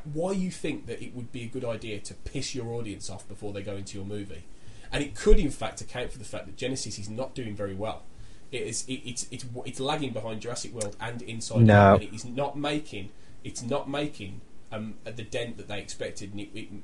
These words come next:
Speaker 1: it, it will probably make its budget back, but that's, but not much more. So
Speaker 2: I tell you why it's not doing very well. Well, two, two reasons really. One,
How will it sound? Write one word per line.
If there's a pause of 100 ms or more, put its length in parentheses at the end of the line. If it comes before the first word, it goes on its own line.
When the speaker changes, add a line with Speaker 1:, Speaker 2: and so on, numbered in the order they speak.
Speaker 1:
it, (240)
it
will
probably
make
its
budget
back,
but
that's, (240)
but
not
much
more. (480)
So (120)
Speaker 2:
I
tell
you
why
it's
not
doing
very
well.
Well,
two,
two
reasons
really.
One,